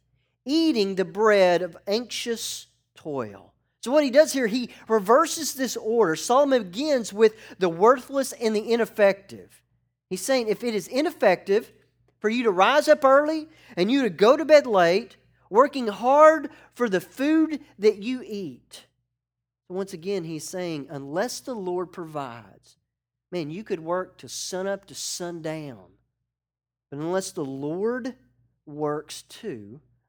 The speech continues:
if he doesn't work, you'll never have enough. You'll never have. In fact, he says you'll be eating the bread of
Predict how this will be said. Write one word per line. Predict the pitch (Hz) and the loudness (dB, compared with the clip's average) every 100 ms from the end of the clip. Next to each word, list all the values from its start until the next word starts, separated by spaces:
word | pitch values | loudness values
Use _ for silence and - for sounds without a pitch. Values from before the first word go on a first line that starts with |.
| _ | _
if | 147 143 | -14 -12
he | - 240 | -14 -6
doesn't | 202 143 127 | -4 -4 -10
work, | 113 110 110 139 _ _ _ _ _ _ | -14 -16 -16 -20 _ _ _ _ _ _
you'll | 151 151 | -12 -8
never | 170 165 | -8 -8
have | 131 123 | -12 -14
enough. | 107 104 95 _ _ _ _ _ | -16 -20 _ _ _ _ _ _
You'll | 156 151 | -10 -8
never | 147 160 180 | -4 -2 -2
have. | 165 170 135 | -2 -2 -4
In | 131 | -6
fact, | 170 170 | -8 -8
he | 156 | -10
says | - 160 143 | -12 -12 -10
you'll | 175 | -10
be | 165 135 | -10 -14
eating | 160 170 190 196 190 | -16 -14 -12 -12 -12
the | 151 | -10
bread | 135 127 143 151 156 139 135 | -12 -12 -8 -4 -2 -4 -6
of | 170 123 | -12 -14